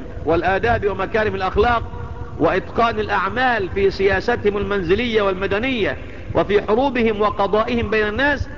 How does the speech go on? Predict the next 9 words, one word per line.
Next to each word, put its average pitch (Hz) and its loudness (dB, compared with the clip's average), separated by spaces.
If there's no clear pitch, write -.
ما 240 2
هو 277 4
أعلى 277 2
بكثير 220 0
مما 233 2
يندهش 214 0
له 220 4
هؤلاء 196 2
الجهال 208 0